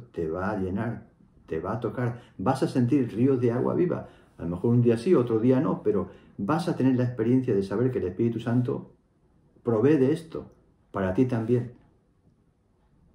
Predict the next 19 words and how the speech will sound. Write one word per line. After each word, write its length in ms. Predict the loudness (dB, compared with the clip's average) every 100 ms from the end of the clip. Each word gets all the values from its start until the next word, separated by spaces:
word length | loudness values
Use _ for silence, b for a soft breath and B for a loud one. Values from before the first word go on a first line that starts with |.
| _ -4
porque 260 | -2 0 0
tú 120 | 2
no 120 | 4
eres 180 | 4 0
diferente. 680 | -4 -2 0 0 0 -6 b b b b _ _ -8
Te 100 | -2
pongo 160 | 2 4
un 80 | 4
ejemplo. 460 | 4 2 2 -2 -6
En 120 | -4
el 80 | -2
caso 300 | 0 2 4
incluso 280 | 4 2 2
del 120 | 2
Antiguo 280 | 0 0 0
Testamento, 560 | 0 -2 0 2 2 0
que 80 |
Moisés 340 | 0 0 -2 -2
tenía 500 | -2 -4 -6 -8